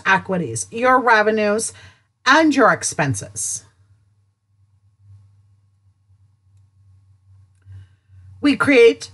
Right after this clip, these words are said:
the financial statements directly from the adjusted trial balance. We begin with the income statement, move to the retained earnings, and then the balance sheet. Starting with the income statement,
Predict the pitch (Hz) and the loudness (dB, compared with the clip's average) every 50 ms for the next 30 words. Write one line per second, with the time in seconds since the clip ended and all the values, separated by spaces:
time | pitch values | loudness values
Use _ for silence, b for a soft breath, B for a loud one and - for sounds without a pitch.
0 | _ - 294 - 302 277 247 226 214 202 - 220 208 - - - 196 180 - - | _ -12 -4 -2 0 0 2 2 0 0 0 0 -2 -2 0 -2 -2 -2 -2 -4
1 | 196 269 302 - - - - - - - - _ _ _ _ _ _ - - 262 | -4 -6 -6 -6 -8 -12 -14 -14 -20 -20 -20 _ _ _ _ _ _ -6 -2 0
2 | 233 220 180 180 - 202 214 269 - - - 160 151 160 208 233 226 - - - | 2 2 2 2 0 -2 -2 -2 -2 0 0 2 2 0 -2 -6 -12 -16 -14 -8
3 | 262 254 254 - 196 156 143 - - 220 - - 185 165 160 165 180 233 285 302 | -6 -4 -2 -2 0 -2 -2 -2 -4 -6 -4 -2 -2 0 0 0 0 0 2 2
4 | 302 240 170 - - - - - - - _ _ _ _ _ _ _ _ _ _ | 2 0 -2 -6 -10 -14 -14 -14 -16 -18 _ _ _ _ _ _ _ _ _ _
5 | _ _ _ _ _ - 269 214 233 180 214 190 196 208 226 226 320 302 233 220 | _ _ _ _ _ -4 -2 0 2 2 2 2 2 2 0 0 0 0 0 0
6 | 220 - 214 214 208 - - 202 180 170 110 139 196 247 269 - - _ _ _ | -2 -2 -2 -4 -4 -4 -4 -4 -2 -2 -2 -2 -2 -2 -4 -6 -8 _ _ _
7 | _ - 208 220 208 214 226 220 - 285 302 277 302 285 - - 269 233 233 233 | _ -6 -2 0 2 2 2 2 0 -2 0 0 0 0 0 0 0 0 0 -2
8 | - - 175 175 165 165 170 208 233 - - - - _ _ _ _ - 214 226 | -2 -2 -2 -2 -2 -2 -4 -6 -6 -8 -12 -14 -16 _ _ _ _ -2 0 0
9 | 208 190 170 165 170 196 202 262 269 302 302 302 285 262 - - - 104 92 - | 2 2 2 2 0 0 2 2 2 2 2 2 0 -2 -2 -4 -8 -8 -8 -10
10 | - - - _ _ _ _ _ _ _ _ _ _ _ _ _ _ _ _ _ | -14 -20 -20 _ _ _ _ _ _ _ _ _ _ _ _ _ _ _ _ _
11 | _ _ _ _ _ _ _ _ _ _ _ _ _ _ _ _ _ - - - | _ _ _ _ _ _ _ _ _ _ _ _ _ _ _ _ _ -12 -4 0
12 | 240 220 220 214 214 226 226 214 196 185 202 220 - - - - - - - _ | 2 4 4 4 2 2 2 2 2 2 0 -2 -6 -10 -20 -20 -20 -20 -20 _
13 | _ _ _ _ _ _ _ _ _ _ - 285 302 294 - 240 226 226 - 180 | _ _ _ _ _ _ _ _ _ _ -4 -2 -2 0 0 0 0 0 0 -2
14 | 196 175 160 - - 170 143 123 92 - 113 98 - - - | -2 -2 -2 -4 -2 -4 -4 -4 -4 -6 -8 -8 -10 -14 -18